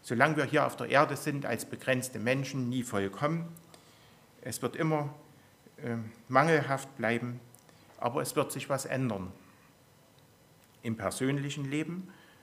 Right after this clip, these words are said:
und auch im Großen und Ganzen und auch in unserem Leben als Gemeinde. Ich denke, wir brauchen dann keine Angst zu haben und auch nicht beunruhigt zu sein, auch nicht in der aktuellen Situation, auf die man die Bibelstelle auch ganz gut beziehen kann.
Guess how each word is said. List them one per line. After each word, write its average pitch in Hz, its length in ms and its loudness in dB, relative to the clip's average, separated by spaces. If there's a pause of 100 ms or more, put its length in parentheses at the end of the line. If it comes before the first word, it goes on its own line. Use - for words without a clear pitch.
(120)
und 120 180 -6
auch 127 140 2
im 110 140 -2
Großen 127 380 -2
und 104 180 -8
Ganzen 117 540 0
und 120 180 -8
auch 131 140 0
in 127 100 -4
unserem 127 320 -6
Leben 127 280 -2
als - 280 -6
Gemeinde. 95 480 -4 (1700)
Ich - 80 -12
denke, 151 240 2
wir 120 100 2
brauchen 120 360 2
dann 104 160 -2
keine 104 340 -4
Angst 120 300 -4
zu 104 120 -10
haben 101 260 -6
und 101 140 -10
auch 104 180 -4
nicht 113 220 -10
beunruhigt 120 600 -2
zu 95 100 -12
sein, 95 380 -6
auch 117 160 -4
nicht 123 220 -10
in 120 120 -4
der 107 240 -4 (120)
aktuellen 123 540 -4
Situation, 92 800 -6 (680)
auf 120 140 -10
die 131 140 -2
man 117 200 2
die 101 100 -10
Bibelstelle 117 640 -2
auch 113 120 -4
ganz 113 280 -4
gut 127 180 -4 (560)
beziehen 110 400 -4
kann. 98 200 -10